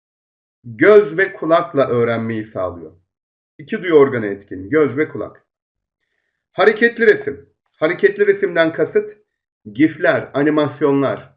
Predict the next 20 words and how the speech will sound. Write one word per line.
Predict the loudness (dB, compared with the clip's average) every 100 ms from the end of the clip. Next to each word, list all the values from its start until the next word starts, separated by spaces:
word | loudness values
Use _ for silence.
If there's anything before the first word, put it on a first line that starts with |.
| -12
çizgi | -8 -6 -6
filmler | -8 -10 -8 -8
arkadaşlar. | -8 -12 -18 -18 -20 -20 _ _ _ _ _ _ _ _ _ _ _ _ 4
O | 6
da | 6
göz | 2 0 0
ve | -8 -10
kulakla. | -10 -12 -12 -20 _ _ _ _ _ _ _ _ _ _ _ _ _ _ _ _ _ -4
Radyo, | 0 2 0 -2 -6 -8 _ _ -2
radyoyu | 0 0 0
hepimiz | -2 -4 -6 -8
biliyoruz. | -4 -4 -4 -10 _ _ _ _ _ _
Plak, | -4 0 -2 -4 -20 _ _ _ _ _ _ _ -18
hepimiz | -14 -8 -8 -8
biliyoruz. | -10 -10 -12 -20 _ _ _ _
Bu | -6 -6
ikisi | -6 -10 -6 -6 -6 -10 _ _ _
kulakla | _ -4 -4 -4 -4 -4
edinilen | -4 -8 -6 -6 -8
yaşantılar. | -10 -14 -16 -16 -20 -20 _